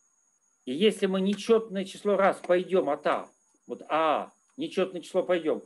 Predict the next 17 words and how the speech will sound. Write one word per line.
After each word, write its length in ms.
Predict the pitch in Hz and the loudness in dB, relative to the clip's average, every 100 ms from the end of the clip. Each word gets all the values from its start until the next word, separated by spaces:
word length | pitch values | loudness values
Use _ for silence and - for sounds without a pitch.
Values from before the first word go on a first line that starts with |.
| _ | _
например, 300 | - 170 170 - | -6 -2 -2 0
три, 380 | 208 190 - - _ _ _ _ _ _ - | 0 0 -4 -12 _ _ _ _ _ _ -4
А 420 | 143 143 180 240 | -2 2 4 4
А, 80 | 208 _ _ _ | 2 _ _ _
Б 140 | 143 151 | 0 2
Б, 340 | 180 214 - | 4 4 2
А, 340 | 165 165 135 - _ _ | 2 2 2 -4 _ _
мы 120 | 156 | -6
к 60 | 190 | -4
чему 260 | - 226 214 | -2 0 0
придем? 540 | 165 160 151 117 - _ _ _ _ _ | -2 -2 0 0 -4 _ _ _ _ _
М, 340 | 131 127 117 104 _ _ _ | -10 -8 -8 -10 _ _ _
щас, 240 | 135 104 | -8 -6
нече-, 340 | 143 143 147 - _ _ _ | -6 -6 -8 -12 _ _ _
э, 380 | 127 127 120 208 | -2 0 -2 -4
щас. 340 | - 107 - _ _ _ _ _ _ _ _ | -2 -2 -4 _ _ _ _ _ _ _ _
Э, 580 | 127 117 113 113 110 | -6 -4 -2 -2 -4